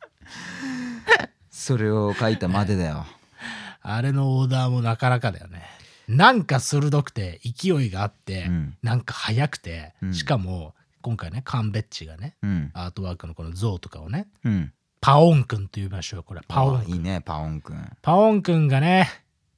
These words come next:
Speaker 2: 進化しましたから。
Speaker 1: うん。
Speaker 2: いいよね。
Speaker 1: ね。
Speaker 2: ええ、
Speaker 1: あれめっちゃ可愛いもんな。
Speaker 2: 可愛い。あれ上がってきた時はびっくりしたね。
Speaker 1: いや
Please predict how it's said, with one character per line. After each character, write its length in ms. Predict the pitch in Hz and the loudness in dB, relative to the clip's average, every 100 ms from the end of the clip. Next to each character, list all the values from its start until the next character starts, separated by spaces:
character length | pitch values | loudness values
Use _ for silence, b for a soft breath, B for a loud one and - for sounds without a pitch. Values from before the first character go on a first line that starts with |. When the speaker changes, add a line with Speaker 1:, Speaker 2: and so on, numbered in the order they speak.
| _ _ | _ _
Speaker 2:
進 300 | - - 208 | -4 4 4
化 120 | 185 143 | 6 4
し 100 | 156 | 6
ま 100 | 170 | 4
し 60 | |
た 100 | 123 | 2
か 100 | 98 | -2
ら。 180 | 80 - - | -6 -10 -2
Speaker 1:
う 40 | |
ん。 280 | 117 113 78 | 2 2 0
Speaker 2:
い 160 | - 90 | -4 -8
い 40 | |
よ 100 | 87 | -8
ね。 220 | 82 87 - | -8 -10 -4
Speaker 1:
ね。 380 | 95 135 139 - 82 | 2 4 4 2 -4
Speaker 2:
え 200 | 87 92 | -10 -6
え、 20 | |
Speaker 1:
あ 80 | 92 | -4
れ 120 | 117 | -4
め 80 | 120 | -4
っ 40 | 104 | -4
ち 60 | 92 | -6
ゃ 20 | |
可 140 | 120 | -2
愛 60 | 117 | 0
い 20 | |
も 80 | 101 | 0
ん 80 | 87 | -2
な。 280 | 87 76 73 | -2 -4 -8
Speaker 2:
可 60 | |
愛 140 | 92 101 | -10 -8
い。 20 | |
あ 40 | |
れ 60 | 117 | -6
上 100 | 117 | -6
が 80 | 110 | -6
っ 40 | |
て 140 | 104 110 | -6 -4
き 60 | |
た 80 | 110 | -4
時 140 | 98 95 | -4 -6
は 60 | |
び 100 | 87 | -10
っ 20 | |
く 60 | - | -10
り 80 | 90 | -10
し 60 | |
た 40 | 87 | -10
ね。 140 | 82 - _ _ | -14 -18 _ _
Speaker 1:
い 40 | |
や 60 | - | -20